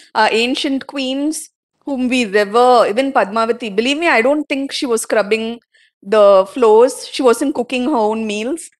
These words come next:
There were maids to take care of that, which we leave out very conveniently.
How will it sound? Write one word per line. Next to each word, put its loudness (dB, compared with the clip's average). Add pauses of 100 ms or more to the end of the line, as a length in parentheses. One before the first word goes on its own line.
There -2
were 2
maids -2
to -2
take -2
care 2
of -2
that, 0
which -6
we -6
leave -4
out 2
very -2
conveniently. -6